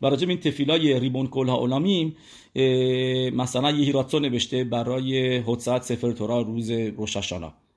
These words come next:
از خیدا هستش. اه، و، و راجع به این ریبون ها اولامیم میگه، میگه من خیلی ها رو دیدم که نمی‌گن و دلیلش رو میگه چرا، میگه به خاطر اینکه علیش الادام سراخاو به شبات، که آدم خوب نیست روز شبات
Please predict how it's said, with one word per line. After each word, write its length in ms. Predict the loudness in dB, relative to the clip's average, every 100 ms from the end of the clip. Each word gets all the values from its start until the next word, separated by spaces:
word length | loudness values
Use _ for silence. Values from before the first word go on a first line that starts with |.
| _
از 260 | -2 -2
خیدا 280 | -4 -2 0
هستش. 420 | 0 -4 -12 -14 -16 -20 -20 -20 -6
اه، 240 | 0 2 2
و، 120 | 2
و 340 | 2 0 0
راجع 420 | 0 0 2 0 2
به 100 | 2
این 120 | 2
ریبون 240 | 2 0
ها 80 | 0
اولامیم 360 | 0 0 0 0
میگه، 380 | 2 4 4
میگه 200 | 4 0
من 160 | 0 -2
خیلی 240 | -2 -2
ها 60 | 0
رو 60 | 0
دیدم 240 | -4 -4
که 100 | -2
نمی‌گن 480 | 0 0 -2 -6 -14 _ _ _ -20 -20 _
و 100 | -2
دلیلش 400 | 2 2 4 2
رو 60 | 2
میگه 200 | 0 0
چرا، 260 | 0 0 0
میگه 200 | -2 -4
به 140 | -4
خاطر 320 | -4 -4 -2
اینکه 760 | -2 -2 -6 -4 -2 -2 -2 -2
علیش 500 | 0 2 2 0 0
الادام 640 | -2 -2 0 0 2 0 0
سراخاو 560 | -2 -2 -2 0 -2 -2
به 120 | -4
شبات، 880 | -2 -4 -4 -4 -4 -4 -6 -10 -16 -20 -10
که 100 | 0
آدم 500 | 2 4 4 4 2
خوب 240 | -2 -4 -2
نیست 180 | -2
روز 160 | -2 -2
شبات 720 | -4 -2 -4 -2 0 0 -2